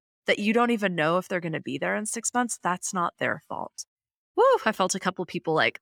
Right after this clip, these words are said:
"Oh," pull their headphones out. I know, like, you're here and you're listening to this because you care so fucking much and you are capable of taking on so much. And, like, I know I used to think, "Well, if I can do it, you can do it too." It's just not true. And it's not true in, like, a,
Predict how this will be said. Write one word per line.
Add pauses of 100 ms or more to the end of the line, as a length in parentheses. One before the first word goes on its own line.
"Oh,"
pull
their
headphones
out. (440)
I
know,
like,
you're
here
and
you're
listening
to
this
because
you
care
so
fucking
much (260)
and
you
are
capable
of
taking
on
so (200)
much. (360)
And, (120)
like,
I
know
I
used
to
think,
"Well,
if
I
can
do
it,
you
can
do
it
too." (240)
It's
just
not
true.
And
it's
not
true
in,
like,
a,